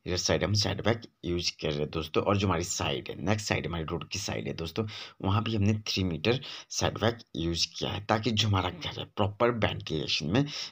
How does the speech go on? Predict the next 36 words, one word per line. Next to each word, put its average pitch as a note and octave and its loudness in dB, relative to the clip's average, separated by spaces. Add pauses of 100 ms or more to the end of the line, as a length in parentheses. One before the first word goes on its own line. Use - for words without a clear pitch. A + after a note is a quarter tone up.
बन E2 -2
सके। D#2+ -4 (400)
इस B2 0
बात - 2
का - -8
हमें G#2+ 0
खास E2+ -2
ध्यान E2 0
रखना E2 -4
चाहिए, E2+ 0
जो G2+ 2
हमारी F#2+ 2
सेटबैक - 0
दोस्तों F2 -6
हम F2 -4
यूज़ E2+ -2
करते D#2+ -2
हैं - 0
और F2+ 2
जो E2+ -2
हमारी F2 2
डेड - -2
वॉल B1+ -6
है, - -10 (420)
ताकि, G#2 4 (280)
और F#2+ 0
नेक्स्ट G2 6
हम F#2+ 6
बात F#2 6
करेंगे F2+ 2
दोस्तों, G2+ 0
जो G#2 4
हमारा G2 6
फ्रंट G2 0
साइड A1+ -2
है, - -10